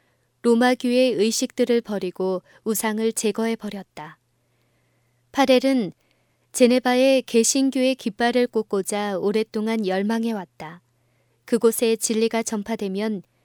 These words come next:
그곳은 프랑스와 스위스와 이태리를 위한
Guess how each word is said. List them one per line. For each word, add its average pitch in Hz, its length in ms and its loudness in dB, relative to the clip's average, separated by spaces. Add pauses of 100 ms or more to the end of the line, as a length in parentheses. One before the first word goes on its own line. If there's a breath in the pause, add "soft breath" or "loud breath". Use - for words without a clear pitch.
(240)
그곳은 247 680 0
프랑스와 254 800 0
스위스와 208 960 -4
이태리를 226 600 -2
위한 202 420 -6